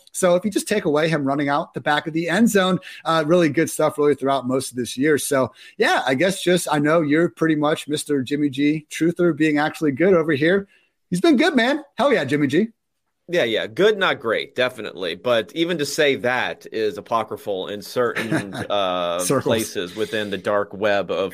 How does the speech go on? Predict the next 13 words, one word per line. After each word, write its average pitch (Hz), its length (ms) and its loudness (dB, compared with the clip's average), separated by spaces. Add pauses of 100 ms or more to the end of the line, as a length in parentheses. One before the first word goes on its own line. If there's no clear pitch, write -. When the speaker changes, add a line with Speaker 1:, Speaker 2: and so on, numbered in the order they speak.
(120)
Speaker 2:
of 104 220 -2
Speaker 1:
<laughs> - 140 -4
Speaker 2:
Twitter. 117 300 2 (400)
What 175 160 2
I 269 80 4
think 269 160 -2
is 185 100 0
an 170 60 2
interesting 156 300 -2
storyline 98 680 2
this 135 260 0
week - 280 -8 (640)
is 120 840 2